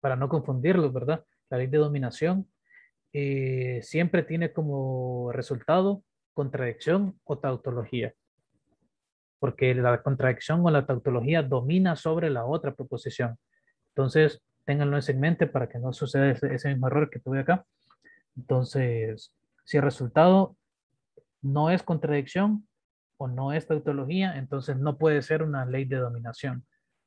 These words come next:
Así que estuvo bien. Gracias por la corrección. También atentos. Ok.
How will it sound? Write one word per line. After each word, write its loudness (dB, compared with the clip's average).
Así -12
que 2
estuvo -4
bien. 4
Gracias -2
por 0
la 4
corrección. 2
También 0
atentos. 0
Ok. 0